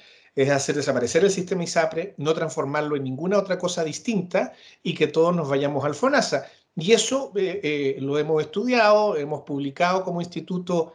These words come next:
efectos adversos que eso puede tener, va a aumentar las listas de espera en cirugía, va a aumentar los costos del sistema público sin que tengan recursos adicionales en el presupuesto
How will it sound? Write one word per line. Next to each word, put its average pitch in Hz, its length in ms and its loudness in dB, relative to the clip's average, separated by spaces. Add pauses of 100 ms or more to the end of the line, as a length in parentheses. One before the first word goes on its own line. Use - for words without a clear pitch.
(160)
efectos 180 460 0
adversos 151 460 0
que 196 120 -4
eso 185 180 -4
puede 185 180 4
tener, 185 440 0 (300)
va 147 140 2
a 147 40 8
aumentar 139 380 2
las 147 140 -4
listas 139 280 -8
de 135 80 -6
espera 135 260 -2
en 131 80 -2
cirugía, 165 880 -2 (300)
va 139 80 6
a 139 40 6
aumentar 139 400 2
los 160 180 0
costos 156 340 0
del 135 120 0
sistema 139 460 -4
público 151 400 -4
sin 143 180 -6
que 135 100 -4
tengan 139 360 0
recursos 135 480 0
adicionales 135 640 2
en 147 100 -2
el 135 120 -2
presupuesto 147 680 0